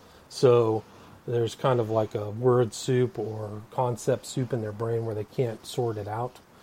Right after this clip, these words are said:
Uh, put one column of fa-, actual real facts and the other column of P R.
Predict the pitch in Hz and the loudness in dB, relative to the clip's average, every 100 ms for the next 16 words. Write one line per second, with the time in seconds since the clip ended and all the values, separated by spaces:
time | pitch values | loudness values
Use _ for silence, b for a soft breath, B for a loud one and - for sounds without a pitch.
0 | B B B B 107 101 - 113 - 120 | B B B B -6 -4 -4 -4 -4 -4
1 | 117 117 113 123 117 113 113 113 110 107 | -2 -2 -2 0 0 2 0 -2 -6 -6
2 | 98 - 123 113 113 131 107 113 113 - | -4 0 0 0 -4 -4 -2 -2 -2 -2
3 | 117 110 107 - - - 110 107 104 - | 2 2 0 -4 -20 -14 -10 -8 -10 -14
4 | - - B B - 127 113 110 120 113 | -20 -20 B B 0 0 0 0 0 0
5 | 98 - 120 113 110 | -6 -4 0 0 -2